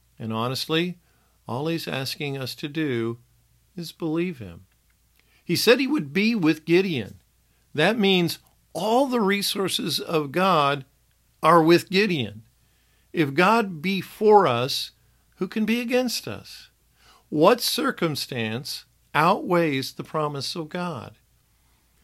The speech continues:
There is a question that has been asked twice in the Old Testament. Is there anything too hard for God? The answer is nothing. Our Heavenly Father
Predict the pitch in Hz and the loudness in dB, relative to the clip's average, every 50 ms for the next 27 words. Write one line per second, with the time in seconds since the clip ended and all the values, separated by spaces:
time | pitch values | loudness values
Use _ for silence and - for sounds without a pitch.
0 | _ _ _ _ _ _ _ - 143 147 170 202 202 - 202 - - - - 160 | _ _ _ _ _ _ _ 0 2 4 4 4 2 0 -6 -8 -6 0 2 2
1 | 156 139 - - - 123 120 120 120 120 117 113 123 127 113 110 131 123 120 127 | 2 2 0 -4 -4 -4 -2 -2 -2 -2 -2 -4 -4 -6 -6 -6 -6 -6 -4 -4
2 | 131 127 127 120 - - - - 147 139 131 123 117 110 - - 127 120 117 117 | -4 -4 -4 -4 -8 -12 -8 -2 0 2 2 2 0 -2 -4 -4 -4 -4 -2 -2
3 | 117 113 113 110 104 - 131 123 120 120 - - 117 101 98 104 - _ _ _ | -2 -2 -2 -4 -4 -2 0 0 0 -2 -4 -8 -8 -8 -8 -10 -14 _ _ _
4 | _ _ _ _ _ _ _ _ _ _ _ _ - 160 143 123 113 123 131 127 | _ _ _ _ _ _ _ _ _ _ _ _ -4 -4 -2 -2 -2 -2 -2 -2
5 | 127 143 131 131 143 131 - - 143 143 147 127 - - 156 143 127 - - 117 | -2 -2 -2 -2 -4 -4 -4 -4 -4 -4 -4 -6 -6 -8 -8 -8 -8 -6 -4 -2
6 | 117 117 120 131 131 - - 131 113 101 113 107 101 104 113 139 190 202 202 - | -2 -2 -4 -6 -8 -8 -8 -8 -6 -4 -6 -6 -4 -4 -6 -6 -6 -8 -10 -14
7 | _ _ _ _ _ _ _ _ _ _ _ _ _ _ _ _ _ _ _ _ | _ _ _ _ _ _ _ _ _ _ _ _ _ _ _ _ _ _ _ _
8 | _ - 285 262 226 190 170 151 - - 170 160 143 117 117 110 107 104 101 - | _ -6 -2 2 2 4 4 2 0 0 0 0 0 -2 -2 -4 -4 -6 -8 -8
9 | - 110 120 147 165 165 - _ _ _ _ _ _ _ _ _ _ _ _ _ | -8 -6 -6 -6 -8 -10 -14 _ _ _ _ _ _ _ _ _ _ _ _ _
10 | - 196 214 196 170 170 156 160 151 135 113 - 160 151 160 160 147 117 123 123 | 0 2 4 6 6 4 4 4 2 0 0 2 4 6 6 6 4 4 2 0
11 | 127 120 | 0 -4